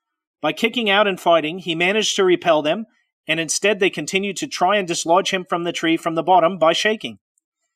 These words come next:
He began to light anything he could and then drop it down so as to deter them, including pieces of his clothing and his baseball cap.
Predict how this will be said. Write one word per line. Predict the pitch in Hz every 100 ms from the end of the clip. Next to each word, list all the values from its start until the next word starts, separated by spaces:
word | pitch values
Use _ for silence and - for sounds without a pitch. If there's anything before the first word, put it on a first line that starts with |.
| _ _ _
He | 165
began | 160 170 262
to | 233
light | 202 202
anything | 190 233 233 226
he | 220
could | - 156 196 -
and | 151
then | 160
drop | 151 190 202
it | 170
down | 160 165 190
so | -
as | 165 156
to | - 165
deter | 165 - 226
them, | 202 127 101 _ _ _ -
including | 139 190 185 175 -
pieces | 208 214 220
of | 202
his | 185 160
clothing | - 160 156 202 226
and | 165
his | 180
baseball | - 220 - 160
cap. | 135 139 113